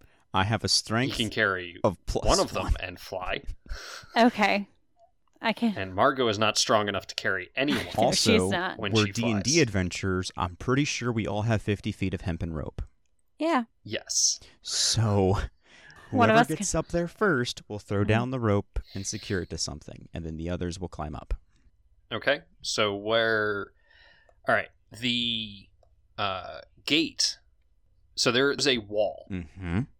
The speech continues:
Speaker 2: around the whole thing.
Speaker 1: Mm-hmm.
Speaker 2: Part of the wall is the building itself. Uh, the main gate is in the southeast corner. Where are you guys approaching from?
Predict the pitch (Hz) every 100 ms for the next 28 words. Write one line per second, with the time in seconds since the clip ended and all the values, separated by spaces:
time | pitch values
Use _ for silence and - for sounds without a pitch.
0 | _ _ _ _ - 104 101 95 92 104
1 | 95 - - 98 - 90 73 104 - _
2 | _ _ _ _ _ _ _ _ - -
3 | 131 123 135 117 110 110 110 107 107 101
4 | 92 95 107 98 98 92 - 107 95 -
5 | - _ _ _ _ _ _ _ _ _
6 | - 92 87 85 85 _ _ 107 98 110
7 | 113 113 110 113 _ _ 110 98 95 90
8 | - - - 110 95 92 92 92 92 -
9 | - - 127 95 - 110 - - - 90
10 | 92 131 _ _ _ _ _ _ _ -
11 | 101 107 104 98 98 101 95 92 87 -
12 | 95 - 76 - 67